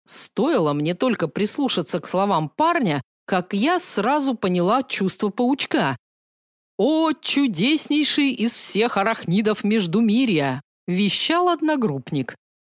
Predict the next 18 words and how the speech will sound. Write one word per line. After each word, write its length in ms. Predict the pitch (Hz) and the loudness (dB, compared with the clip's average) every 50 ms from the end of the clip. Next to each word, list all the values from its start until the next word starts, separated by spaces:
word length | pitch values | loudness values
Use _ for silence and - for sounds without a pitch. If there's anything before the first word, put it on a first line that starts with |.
| _ - | _ -12
«Склоняюсь 880 | - - - - - 185 214 247 262 254 226 247 285 302 285 277 - - | -12 -10 -6 -2 0 2 2 2 2 2 2 2 2 2 0 -2 -2 -6
к 100 | - - | -10 -10
твоим 400 | - - 254 269 294 294 277 240 | -4 -2 0 2 2 2 2 2
лапкам 640 | 185 180 190 233 269 - - - 269 269 269 254 247 | 2 4 4 2 0 0 -4 -2 0 0 2 2 2
в 40 | 208 | 0
знак 380 | 165 143 170 185 214 247 247 | 0 -2 0 0 0 0 -2
своего 500 | - - - 240 233 247 247 214 233 254 240 - | -4 -6 -2 0 2 2 2 2 2 0 0 0
искреннего 760 | - 208 285 311 - - - 277 277 269 269 277 269 262 262 | 0 0 0 0 -2 -2 -2 0 2 2 2 2 2 2 2
почтения. 920 | 262 269 269 262 - - - - - 208 208 220 196 165 143 139 135 127 127 - _ _ _ _ _ _ - | 0 0 -2 -2 -2 -4 -4 -2 0 2 2 2 4 2 2 2 0 -2 -4 -6 _ _ _ _ _ _ -2
Твой 280 | 277 240 277 277 277 | 0 2 4 4 4
лик 360 | 254 240 254 269 254 - - | 4 4 4 2 0 -2 -2
подобен 460 | - 240 240 226 254 254 220 247 254 247 | 0 2 2 4 4 4 4 4 2 2
свету 560 | - - - - 226 214 247 254 233 254 220 | 0 -2 -2 0 2 2 2 2 0 -2 -2
путеводной 640 | - - 226 - - 247 214 247 247 220 220 247 247 | 0 -2 -2 0 0 0 2 2 2 2 2 0 0
звезды, 680 | 220 208 226 254 254 220 208 185 - 233 208 170 127 - _ _ _ _ | 0 0 0 0 0 0 -2 0 0 2 2 2 0 -4 _ _ _ _
твой 200 | - 202 240 254 | 0 2 2 4
запах 460 | 240 202 214 277 302 302 - 294 277 226 | 4 4 2 2 2 2 2 2 2 0
завораживает». 1120 | 208 185 247 269 254 302 294 294 302 277 - 160 - 170 165 151 147 143 135 127 - - | 0 0 0 0 2 2 2 2 2 2 2 2 2 0 0 0 0 0 0 -2 -4 -10